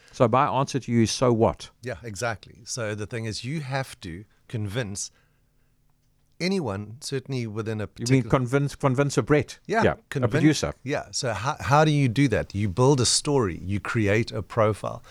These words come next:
Speaker 2: 'Cause I don't know who Brett is. I don't know his story. I don't know where he comes from. And qu-, you know, right now, lovely man, I can see that, um, but I don't know him. So the, he,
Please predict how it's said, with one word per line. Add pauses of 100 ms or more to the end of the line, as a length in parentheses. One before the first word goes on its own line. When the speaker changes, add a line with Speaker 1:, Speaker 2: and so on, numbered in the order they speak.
(100)
Speaker 2:
'Cause
I
don't
know
who
Brett
is.
I
don't
know
his
story.
I
don't
know
where
he
comes
from. (460)
And (220)
qu-,
you
know,
right
now, (380)
lovely
man,
I
can
see
that, (320)
um,
but
I
don't
know
him.
So (300)
the, (840)
he,